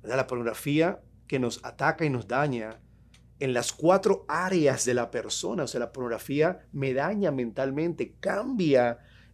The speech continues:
eh, el reward system, el sistema de recompensa, un sistema importantísimo para el desarrollo de la persona. La pornografía daña las relaciones.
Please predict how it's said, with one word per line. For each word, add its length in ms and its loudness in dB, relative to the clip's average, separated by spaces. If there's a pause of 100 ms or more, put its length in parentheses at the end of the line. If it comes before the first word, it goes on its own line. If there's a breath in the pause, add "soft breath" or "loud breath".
eh, 440 2 (680)
el 180 6
reward 340 4
system, 440 0
el 80 -4
sistema 380 2
de 80 4
recompensa, 1000 -4
un 100 -14
sistema 320 0
importantísimo 1300 -2 (320 soft breath)
para 160 -8
el 100 -4
desarrollo 560 -2
de 60 6
la 140 2
persona. 600 -10 (1000 loud breath)
La 120 4
pornografía 760 8 (140)
daña 420 0
las 200 6
relaciones. 1300 -2